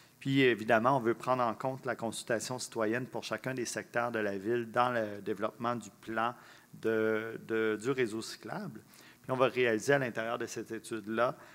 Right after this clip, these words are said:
un, un phasage des travaux sur une période de cinq ans, avec l'objectif de déjà débuter les travaux à l'été deux mille vingt-trois.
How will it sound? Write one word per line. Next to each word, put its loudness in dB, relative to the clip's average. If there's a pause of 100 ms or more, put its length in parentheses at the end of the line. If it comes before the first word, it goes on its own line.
(180)
un, -2
un -8
phasage 6
des 0
travaux -2
sur -8
une -8
période -4
de -6
cinq -8
ans, -18 (400)
avec -2
l'objectif -2
de -2
déjà -2
débuter -6
les -6
travaux -4 (600)
à 2
l'été 2
deux -2
mille -4
vingt-trois. -14